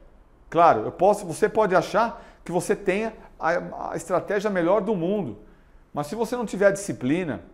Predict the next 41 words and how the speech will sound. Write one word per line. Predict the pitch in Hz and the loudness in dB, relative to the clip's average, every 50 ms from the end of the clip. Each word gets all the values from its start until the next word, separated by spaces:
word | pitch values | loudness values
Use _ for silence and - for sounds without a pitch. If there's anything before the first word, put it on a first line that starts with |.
| - - - | -20 -10 -8
essa | 139 131 - 156 | -6 -4 -4 -4
confiança | - - 160 151 - - 151 165 175 - - 143 | -4 -4 -8 -6 -4 -2 -2 -2 -2 -4 -4 -6
naquilo | 139 127 - 151 143 139 | -6 -4 -4 -4 -4 -4
que | - | -8
tu | - - 110 | -12 -16 -14
faz, | - - 156 170 175 143 - - - - - - _ _ | -4 -2 -2 -2 -2 -4 -6 -10 -18 -20 -20 -20 _ _
cara, | _ - - 202 | _ -2 -2 -2
não | 160 151 | -2 0
vai | 147 170 196 | 0 0 0
adiantar | 208 190 202 180 - 214 226 | 0 -2 -4 -6 -6 -6 -6
nada, | 196 190 190 170 | -4 -6 -6 -8
você | 143 - - | -8 -12 -6
vai | 160 180 | -4 -4
rasgar | 175 196 208 196 151 131 160 180 185 | -2 -2 -4 -4 0 0 2 2 2
ali. | 165 143 151 160 - - - - _ _ - - - - - - - - - _ _ _ _ _ _ _ | 0 -2 -6 -8 -12 -20 -20 -20 _ _ -20 -20 -20 -20 -20 -20 -20 -20 -20 _ _ _ _ _ _ _
E | - 147 | -2 0
muitas | 156 226 269 - 262 214 139 135 | 2 2 4 6 4 4 6 8
vezes | 175 233 269 262 220 - 139 127 - - | 10 12 12 12 10 8 4 0 -2 -2
eu | - 175 | -2 0
me | 165 185 | 0 4
deparo | 170 185 175 - 185 185 185 170 | 4 4 4 4 2 2 2 0
com | 180 175 | 0 0
um | 165 | 0
aluno, | 143 143 165 220 226 220 | 0 2 0 0 0 0
ele | 214 196 175 | 0 0 2
vem | 151 202 240 214 | 2 2 0 2
falar, | - 196 170 156 147 | 0 0 0 0 0
"Kleber, | - - 190 196 165 165 | 0 0 0 2 2 0
eu | 156 | -4
tô | - - | -4 -8
cometendo | - 180 180 165 165 190 185 | -8 -6 -8 -6 -6 -4 -4
o | 180 | -4
mesmo | 165 175 202 190 196 190 180 165 | 0 2 2 2 2 2 2 2
erro, | 151 139 123 110 101 | 2 2 0 -2 -4
faz | - - 156 147 131 | -2 0 0 0 2
dois | 156 202 202 151 131 | 2 2 2 2 0
anos | 139 127 110 95 - - - - - _ _ - - - - _ _ _ _ _ _ _ - - - _ _ _ _ _ | -2 -2 -2 -6 -12 -16 -20 -20 -20 _ _ -20 -20 -20 -20 _ _ _ _ _ _ _ -20 -20 -20 _ _ _ _ _
que | - | -4
ele | 123 127 | -4 -2
comete." | 123 - 135 123 113 104 92 - - - - - - _ - _ - - _ _ - _ _ - _ _ - _ _ _ - - - - | 0 0 0 0 0 -4 -6 -8 -12 -20 -20 -20 -20 _ -20 _ -20 -20 _ _ -20 _ _ -20 _ _ -20 _ _ _ -20 -20 -12 -4
Né? | 127 143 151 151 | -2 0 0 -2